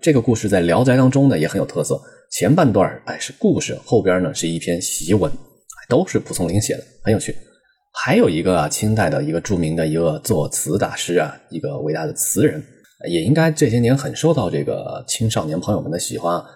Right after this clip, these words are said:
他叫纳兰性德。哎，他有一首词呢叫《满江红·右》，当中呢也化用了这个风仪作恶的典故啊。这个词是“未问风仪何事却，排空卷地。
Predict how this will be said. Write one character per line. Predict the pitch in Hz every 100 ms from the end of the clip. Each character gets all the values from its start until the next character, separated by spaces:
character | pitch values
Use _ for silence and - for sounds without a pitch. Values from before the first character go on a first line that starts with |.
| _
他 | -
叫 | 101 95 85 - _ -
纳 | 110 90
兰 | 80 80
性 | 107 - -
德。 | 156 - 143 -
哎， | - -
他 | -
有 | 110
一 | 87
首 | 82 73
词 | -
呢 | 87 85
叫 | 85 76 -
《满 | 85 87 80
江 | 78 95 101
红· | - 87 104 - - 98
右》， | 139 117 - _ _ _
当 | - 143
中 | 175
呢 | 196
也 | -
化 | - - 185
用 | 151
了 | 92
这 | 76
个 | 73 - -
风 | - 131 127
仪 | 87
作 | 117 92
恶 |
的 | 85
典 | 85 85 -
故 | 101 98 - _ _ -
啊。 | -
这 | 98
个 |
词 | 92 -
是 | 87 87 - - _ _ _ _ _
“未 | 131 98
问 | 101 85
风 | - 117
仪 | 110 87 101 117 -
何 | - 98 139
事 | 139 87
却， | 107 98 78 - -
排 | - 98
空 | 113 - 98
卷 | 95 - 143
地。 | 92